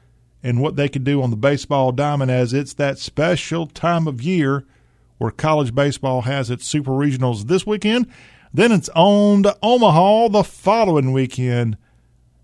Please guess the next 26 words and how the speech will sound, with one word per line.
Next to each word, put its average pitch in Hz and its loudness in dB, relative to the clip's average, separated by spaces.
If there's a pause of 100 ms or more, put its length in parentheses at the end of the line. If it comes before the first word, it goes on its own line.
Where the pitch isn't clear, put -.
(120)
And 120 -4
a 107 -8
lot 127 -4
of 135 -12
people 135 -6
start 139 -6
to 113 -10
pay 143 -4
attention 139 -4
to 123 -6
college 135 -4
baseball 117 -2
as 113 -4
it 120 -8
works 123 -4
its 135 -14
way 123 -2
to 120 -6 (400)
Omaha, 143 0
and 127 -2
that's 131 -2
why 131 -2
here 131 -2
on 120 -2
Y'all, 131 2
we're 139 4